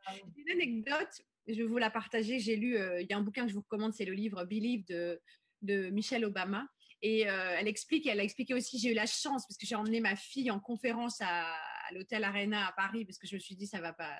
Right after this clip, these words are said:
Speaker 2: ça arrive pas tous les jours. Donc, nous sommes allés voir, euh, Michelle Obama.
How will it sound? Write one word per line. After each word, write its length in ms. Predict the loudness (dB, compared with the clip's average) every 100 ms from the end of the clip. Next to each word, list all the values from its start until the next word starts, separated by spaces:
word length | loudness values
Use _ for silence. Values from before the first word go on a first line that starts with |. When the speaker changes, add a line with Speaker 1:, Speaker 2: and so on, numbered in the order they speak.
| -8
Speaker 2:
ça 120 | -4
arrive 160 | -4 -2
pas 100 | -4
tous 100 | -2
les 120 | -2
jours. 160 | -4 -8 -14 -18 -10
Donc, 100 | -2
nous 80 | 0
sommes 200 | 2 2
allés 180 | 0
voir, 260 | 2 0 0
euh, 160 | -2 -4
Michelle 320 | -6 -6 -6
Obama. 320 | -6 -6 -8